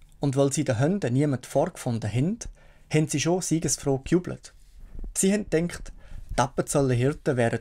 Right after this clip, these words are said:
angesichts ihrer Übermacht geflüchtet. Aber wo sie letztendlich alle über der Mauer gewesen sind und frohen Mutes weiter bergauf haben wollen,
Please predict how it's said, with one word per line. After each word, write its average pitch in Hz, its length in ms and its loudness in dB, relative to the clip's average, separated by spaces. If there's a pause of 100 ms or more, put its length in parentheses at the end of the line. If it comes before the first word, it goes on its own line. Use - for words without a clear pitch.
angesichts 156 760 -2
ihrer 113 360 -2
Übermacht 147 640 -4 (120)
geflüchtet. - 600 -4 (1500)
Aber 165 300 0
wo 147 80 4
sie 143 140 0
letztendlich 131 600 0 (100)
alle 156 260 2
über 120 180 -2
der 123 120 0
Mauer 156 180 4
gewesen 139 260 -4
sind 165 500 -2
und 131 200 -2
frohen 156 320 2
Mutes 143 580 -2
weiter 156 240 -2
bergauf 127 480 0
haben 110 160 -4
wollen, 127 240 -2